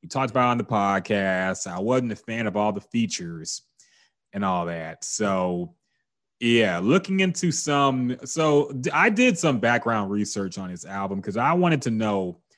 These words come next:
if, c-, 'cause from looking at the track list, I was like, "Okay, a bunch of niggas just hopped on after he died to be a part of the D M X final album."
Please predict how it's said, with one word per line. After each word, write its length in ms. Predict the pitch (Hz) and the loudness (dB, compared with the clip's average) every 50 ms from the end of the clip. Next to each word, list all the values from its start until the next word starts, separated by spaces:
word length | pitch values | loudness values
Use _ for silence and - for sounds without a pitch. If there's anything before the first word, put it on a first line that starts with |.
| _ _ _ _ _ _ _ _ _ _ _ _ - | _ _ _ _ _ _ _ _ _ _ _ _ -4
if, 240 | 127 120 107 107 - - - - | -4 -4 -4 -6 -8 -14 -10 -6
c-, 120 | - 147 123 | -4 -4 0
'cause 180 | - 135 127 - | 2 2 2 2
from 160 | - 113 113 | 0 0 2
looking 280 | 147 208 214 208 190 180 | 4 4 4 4 2 2
at 100 | 170 - | 2 0
the 60 | 107 | 0
track 360 | 92 - - 131 127 123 - | -2 -2 0 2 2 2 0
list, 300 | - 101 98 95 - - | -2 -2 -4 -4 -2 -2
I 100 | 120 117 | -2 -2
was 100 | 113 98 | -2 -2
like, 220 | 98 95 90 - - | -2 -4 -2 0 2
"Okay, 480 | 123 113 - - 101 92 90 87 87 - _ _ _ _ _ | 2 2 2 0 -2 -2 -2 -6 -8 -12 _ _ _ _ _
a 100 | - 113 | -6 -2
bunch 260 | 104 139 165 185 156 - | 2 2 2 2 2 0
of 60 | 127 | 0
niggas 380 | 117 123 131 131 120 113 101 | 2 2 4 4 4 4 2
just 180 | 104 113 101 - | 2 -2 -2 -4
hopped 420 | - - 113 113 113 107 - - | -2 0 2 2 2 2 0 0
on 520 | 117 110 107 101 95 90 90 87 85 85 - _ _ _ _ _ _ _ _ _ | 2 2 2 2 0 -2 -4 -6 -6 -8 -12 _ _ _ _ _ _ _ _ _
after 720 | - 110 110 107 107 - - - 107 104 101 98 95 82 - _ | 0 2 2 2 2 2 2 4 4 4 4 2 0 -2 -6 _
he 200 | - 117 113 107 | -4 -2 0 0
died 640 | 98 87 104 101 101 98 92 90 87 85 82 80 82 - _ _ _ - | 0 0 -2 -2 -2 -2 -4 -6 -6 -8 -10 -12 -16 -20 _ _ _ -10
to 80 | - 104 | -8 -4
be 240 | 92 104 110 107 101 | -2 0 0 2 0
a 40 | 92 | 0
part 400 | - - 117 113 107 104 104 - - | -2 -2 0 2 2 0 0 -2 -6
of 160 | 104 95 87 | -10 -6 -6
the 80 | 95 90 | -6 -6
D 240 | 85 101 107 107 | -4 -2 -2 0
M 120 | - 196 - | 0 0 -2
X 220 | 202 95 87 - | -2 -4 -4 -8
final 400 | - - 104 101 98 92 92 90 | -8 -6 -6 -4 -4 -6 -8 -8
album." 400 | 90 98 95 90 85 78 71 - | -8 -10 -10 -10 -10 -12 -16 -20